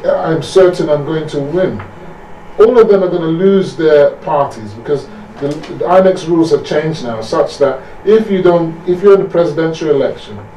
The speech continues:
and you don't get twenty-five percent in any state, that party is gonna be scrapped out.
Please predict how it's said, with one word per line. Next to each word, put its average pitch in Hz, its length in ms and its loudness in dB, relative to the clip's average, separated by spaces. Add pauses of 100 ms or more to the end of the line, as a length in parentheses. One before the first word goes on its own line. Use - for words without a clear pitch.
(260)
and 135 100 -6
you 135 80 -6
don't 156 220 -4
get - 180 0
twenty-five 196 540 0
percent 165 400 -6
in 135 140 -6
any 180 220 0
state, 185 200 -8 (1120)
that 143 220 2
party 135 340 2
is 117 80 -12
gonna 127 180 -12
be 120 80 -10
scrapped - 400 -8
out. 104 200 -10